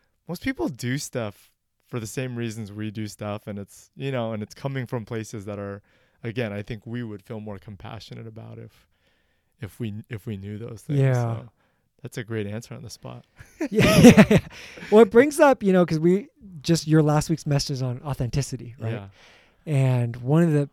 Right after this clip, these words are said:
Speaker 2: key points you made was how the Bible never tells us to be authentic.
Speaker 1: Mm.
Speaker 2: It tells us to create spaces where other people can be authentic.
Speaker 1: Yeah.
Speaker 2: And that's something where that, I think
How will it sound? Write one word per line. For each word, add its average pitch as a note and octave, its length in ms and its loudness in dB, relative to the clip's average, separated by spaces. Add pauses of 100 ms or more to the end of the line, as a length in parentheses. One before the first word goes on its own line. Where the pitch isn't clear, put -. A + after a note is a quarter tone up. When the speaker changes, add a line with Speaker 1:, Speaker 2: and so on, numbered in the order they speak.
(440)
Speaker 2:
key G3 220 2
points E3 460 0
you D3 100 0
made C#3 360 2
was A#2+ 160 -4
how B2 100 -4
the A#2+ 100 -4
Bible F3+ 380 -4
never E3+ 340 -2
tells D3 380 -4
us C#3+ 280 -6
to - 100 -8
be B2 280 -2
authentic. A#2+ 760 -6 (140)
Speaker 1:
Mm. G#2 420 -14 (100)
Speaker 2:
It C3 140 -8
tells D3 260 2
us C#3+ 100 0
to C3+ 100 -4
create C#3 680 0 (500)
spaces C#3+ 1000 0
where A#2+ 200 -6
other C#3+ 240 -2
people C3+ 340 -6
can A2+ 220 -10
be B2+ 220 -8
authentic. B2 560 -8
Speaker 1:
Yeah. A2 300 -12 (400)
Speaker 2:
And E3+ 140 0
that's C4+ 220 0
something G3+ 340 0
where D#3 120 2
that, D3+ 240 0
I D3+ 80 0
think C#3+ 220 -2